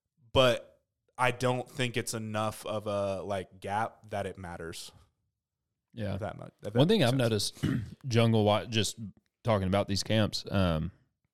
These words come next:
Speaker 2: over the past week and a half, there's been a lot more, like, enemy jungle invading red.
Speaker 1: Yeah.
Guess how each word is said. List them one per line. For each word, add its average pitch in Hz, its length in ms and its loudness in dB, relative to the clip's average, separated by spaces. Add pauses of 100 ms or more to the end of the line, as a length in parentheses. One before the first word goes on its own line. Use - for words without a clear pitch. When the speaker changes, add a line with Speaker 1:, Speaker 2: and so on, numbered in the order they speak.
Speaker 2:
over 90 180 -2
the 82 80 -4
past 92 320 -4
week 90 180 -4
and 95 80 -4
a 90 40 -4
half, 95 200 -6 (800)
there's 104 180 0
been 123 140 4
a 107 60 4
lot 98 340 0
more, 117 300 2
like, 87 280 0
enemy 113 380 0
jungle 104 440 0
invading 92 520 -2
red. 95 380 -4 (420)
Speaker 1:
Yeah. 98 220 -6